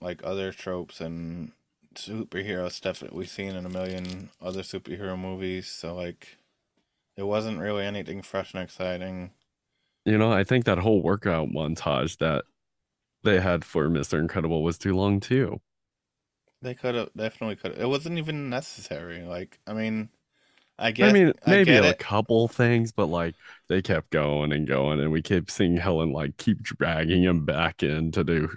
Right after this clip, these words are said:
Speaker 2: uh, who knows what.
Speaker 1: Mm-hmm. Yeah. I mean, there's plenty of things in this movie they could have cut easily if they wanted to cut this movie down.
Speaker 2: Mm,
Speaker 1: But,
Speaker 2: yeah.
Speaker 1: um,
Speaker 2: But, uh, that's all I got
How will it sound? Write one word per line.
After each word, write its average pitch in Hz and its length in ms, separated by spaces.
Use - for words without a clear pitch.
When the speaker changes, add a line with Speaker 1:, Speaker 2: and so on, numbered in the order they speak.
Speaker 2:
uh, 76 280
who 98 140
knows 76 320
what. 78 320
Speaker 1:
Mm-hmm. 95 320
Yeah. 104 360
I 104 120
mean, 110 380
there's 120 400
plenty 117 300
of 87 120
things 90 220
in 87 120
this 90 200
movie 90 240
they 85 180
could 90 200
have 82 120
cut 92 200
easily 92 400
if - 160
they 71 200
wanted 85 520
to 62 120
cut - 280
this - 180
movie 65 280
down. - 480
Speaker 2:
Mm, 104 200
Speaker 1:
But, - 0
Speaker 2:
yeah. 50 260
Speaker 1:
um, 98 420
Speaker 2:
But, 131 240
uh, 113 220
that's 110 220
all 104 140
I 92 100
got 92 260